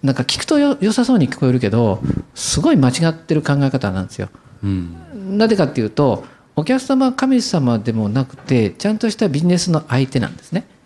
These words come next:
Speaker 1: だから、営業ってなんか、お客さん立てると買ってくれそうな気がするじゃないですか。だから、何でも言うこと聞いちゃうっていう、まあ、営業の方がすごく多いので、
Speaker 2: うん。
Speaker 1: え、経営者の方も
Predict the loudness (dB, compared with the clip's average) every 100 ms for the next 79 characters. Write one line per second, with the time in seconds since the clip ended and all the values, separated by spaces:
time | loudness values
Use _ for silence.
0 | _ _ _ _ _ _ -10 0 0 2
1 | 2 4 2 0 -4 0 2 4 2 2
2 | 0 0 0 -2 -4 -12 -14 -12 -12 _
3 | _ -20 -4 0 2 2 2 0 2 0
4 | 2 2 0 -4 -8 -6 -2 -2 0 0
5 | -2 -2 -2 -2 0 -2 -2 -4 -4 -8
6 | -14 -16 _ _ _ _ _ _ 0 2
7 | 4 4 4 4 4 2 -6 -4 -4 -2
8 | -2 -2 0 0 -2 -4 0 0 -2 -6
9 | -2 2 2 2 2 0 -2 -2 -4 -2
10 | -2 -2 -6 -2 2 2 0 -4 -2 -4
11 | -6 -6 -2 0 2 0 -2 0 2 4
12 | 4 2 -2